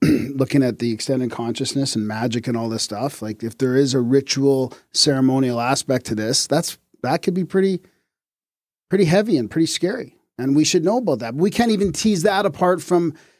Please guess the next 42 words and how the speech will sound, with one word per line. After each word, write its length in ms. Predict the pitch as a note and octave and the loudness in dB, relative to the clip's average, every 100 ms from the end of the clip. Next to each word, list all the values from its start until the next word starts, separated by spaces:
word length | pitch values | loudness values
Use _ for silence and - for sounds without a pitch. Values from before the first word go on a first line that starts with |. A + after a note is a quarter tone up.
| _ _ _ _ _ | _ _ _ _ _
Ep-, 240 | F3 F3+ - | -4 -4 -2
Epstein 460 | F#3 D#3 - F#3+ F3+ | -2 -2 0 4 4
and, 340 | E3 E3 C#3 | 2 0 0
and 160 | E3+ E3 | -2 0
fourteen-year-olds. 880 | F3+ E3+ E3+ G#3 F#3 A2+ - - - _ _ | 0 0 2 2 2 0 -10 -18 -20 _ _
I 40 | D#3 | 0
mean, 120 | D#3+ | 2
this 200 | G3 - | 2 0
is 100 | D#3+ | -2
the 60 | |
problem. 380 | C3+ F#3+ G3 D#3+ | 0 2 2 2
It 100 | C#3+ | 0
all 220 | C#3+ F#3 | 2 2
gets 300 | F3+ G3 - | 2 0 0
lumped 240 | F#3 F3+ D#3+ | 0 2 2
into 200 | F#3 D#3+ | 2 4
one 380 | D3 E3+ F#3 - | 4 4 2 0
untang-, 680 | E3 E3 D3+ E3 E3+ E3+ D3+ | 0 0 -2 -2 0 0 2
intangible, 920 | F3 D#3+ - E3 F3 D3+ C#3 C#3 B2 - _ _ _ _ _ _ _ _ - | 0 0 -2 0 2 0 -2 -4 -6 -12 _ _ _ _ _ _ _ _ -2
you 120 | D3+ | -2
know, 320 | C3 A#2+ A2+ - | -2 -6 -10 -14
uh, 180 | B2+ B2+ | -16 -14
thing 380 | - F3+ F3 E3+ | 0 4 6 4
that's 180 | D3 - | 2 0
going 280 | E3 D3+ D3 | 0 2 0
on 240 | D#3+ C#3+ | 0 -2
in 100 | B2 | -2
the 80 | C3+ | 0
world. 260 | D3 E3 C#3+ | 2 2 2
We 100 | D3 | 0
can't, 240 | - F#3 | 0 2
we 80 | F3+ | 2
don't 220 | F#3+ F#3+ | 2 2
know. 140 | G3+ | 0
We, 280 | E3+ D3 C#3 | 2 2 0
we, 260 | D#3 D#3+ D#3+ | 2 2 2
we 100 | D#3 | 0
have 200 | D#3 D#3 | 0 0
all 120 | E3 E3+ | 0 2
these 200 | E3 D#3+ | 0 2
numbers 320 | E3+ E3 D3+ | 2 0 0
'cause 200 | F3 | -2